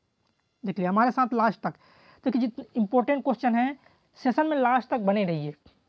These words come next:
तो आपको बहुत फ़ायदा होने वाला है। लास्ट तक अगर बने रहेंगे सेशन में, तो बहुत ज़्यादा आपको फ़ायदा होने वाला है।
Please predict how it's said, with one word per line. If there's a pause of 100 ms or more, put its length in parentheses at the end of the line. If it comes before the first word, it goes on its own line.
(300)
तो
आपको
बहुत
फ़ायदा
होने
वाला
है।
लास्ट
तक
अगर
बने
रहेंगे
सेशन
में, (280)
तो
बहुत
ज़्यादा
आपको
फ़ायदा
होने
वाला
है।